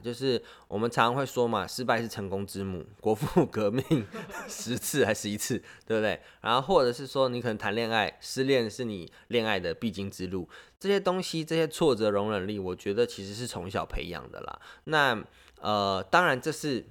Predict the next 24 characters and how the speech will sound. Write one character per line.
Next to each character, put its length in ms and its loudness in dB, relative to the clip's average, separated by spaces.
我 180 0
们 180 -6
的 100 2
想 240 -6
法 220 -2
嘛， 180 -10
那 80 0
我 120 0
们 100 -2
也 100 0
真 160 -4
的 140 2
有 80 0
碰 300 -2
过， 360 4
呃， 160 -6
妈 180 0
妈 200 0
跟 120 -6
我 80 -4
们 140 -6
分 180 -4
享 240 -10
说， 400 -10